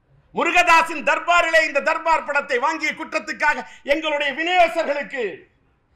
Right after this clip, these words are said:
இந்த பரிசு, இந்த தண்டனை கொடுக்க முடியும் என்று சொன்னால், விநியோகஸ்தர்களுக்கு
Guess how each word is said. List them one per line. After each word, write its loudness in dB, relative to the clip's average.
இந்த -2
பரிசு, 0
இந்த -2
தண்டனை 0
கொடுக்க -6
முடியும் -6
என்று -4
சொன்னால், -2
விநியோகஸ்தர்களுக்கு 0